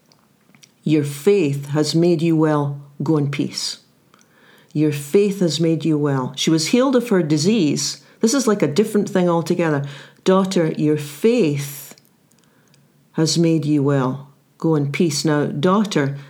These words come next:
that is a word that says acceptance.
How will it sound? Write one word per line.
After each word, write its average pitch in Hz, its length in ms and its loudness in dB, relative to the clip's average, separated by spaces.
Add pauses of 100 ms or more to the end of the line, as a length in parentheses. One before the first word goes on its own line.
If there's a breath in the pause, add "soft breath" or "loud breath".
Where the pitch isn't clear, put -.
(140 loud breath)
that 208 360 0
is 175 220 0
a 160 80 2
word 151 580 0 (1400)
that 143 180 0
says 156 760 0 (200)
acceptance. - 1120 -4